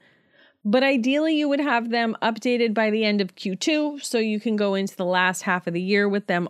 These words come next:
all ready to go. Q one is probably better, but that might not be possible for you depending on what else you're working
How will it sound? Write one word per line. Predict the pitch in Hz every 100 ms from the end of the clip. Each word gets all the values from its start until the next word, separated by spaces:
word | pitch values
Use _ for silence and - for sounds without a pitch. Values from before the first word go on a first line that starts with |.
| -
all | 156 151 170
ready | 175 160 160
to | 156
go. | - - - _ _ _ _ _
Q | - 320
one | 339 294 285
is | 294
probably | - - 190 165 208 262
better, | 262 180 165 170
but | 170 262 226
that | 294 320
might | 320 330
not | 330 330
be | 320
possible | 262 269 214 165 143
for | - 151
you | 131
depending | - - 220 208 208
on | 185
what | 165
else | 156 131 -
you're | 151
working | - -